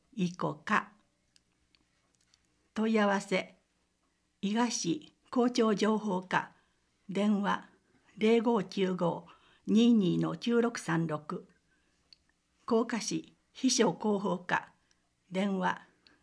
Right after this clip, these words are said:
零七四八六九の二一零一。亀山市政策課広報秘書グループ、電話、零五九五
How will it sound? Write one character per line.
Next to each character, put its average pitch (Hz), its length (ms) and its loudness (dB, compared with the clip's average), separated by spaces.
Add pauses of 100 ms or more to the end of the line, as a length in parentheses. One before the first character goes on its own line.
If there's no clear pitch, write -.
(140)
零 220 260 2
七 226 220 2
四 180 260 0
八 175 460 -6 (760)
六 214 280 -2
九 214 260 2
の 160 220 2
二 214 240 4
一 196 200 -2
零 151 160 2
一。 - 420 -6 (1120)
亀 220 260 2
山 208 260 2
市 - 360 -4 (260)
政 233 360 -2
策 220 280 -2
課 - 280 -6 (100)
広 254 260 2
報 226 140 0
秘 214 80 -4
書 214 180 0
グ 185 140 0
ル 175 160 -2
ー - 40 -8
プ、 - 320 -10 (480)
電 180 300 -2
話、 170 240 -2 (500)
零 226 260 2
五 220 200 2
九 175 320 -2
五 160 360 -6